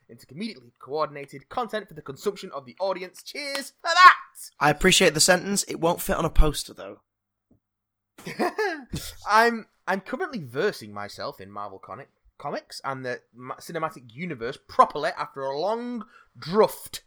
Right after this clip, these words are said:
Speaker 1: Sorry, drought.
Speaker 2: <laughs> A long
Speaker 1: Uh,
Speaker 2: druft.
Speaker 1: yeah.
Speaker 2: <laughs> Brilliant.
Speaker 1: I did that deliberately, I apologise. Uh,
Speaker 2: That's
Speaker 1: "Could I
Speaker 2: good.
Speaker 1: trouble you for any Guardians of the Galaxy titles in print you recommend?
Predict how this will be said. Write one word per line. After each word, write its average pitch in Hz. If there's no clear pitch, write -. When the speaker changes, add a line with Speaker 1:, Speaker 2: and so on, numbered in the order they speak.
Speaker 1:
Sorry, 110
drought. 101
Speaker 2:
<laughs> -
A 262
long 233
Speaker 1:
Uh, 104
Speaker 2:
druft. -
Speaker 1:
yeah. -
Speaker 2:
<laughs> -
Brilliant. 104
Speaker 1:
I 185
did 196
that 165
deliberately, 110
I 95
apologise. -
Uh, 185
Speaker 2:
That's 190
Speaker 1:
"Could 269
I 277
Speaker 2:
good. 277
Speaker 1:
trouble 269
you 247
for 220
any 226
Guardians 196
of 214
the 214
Galaxy 196
titles 180
in 151
print -
you 185
recommend? 151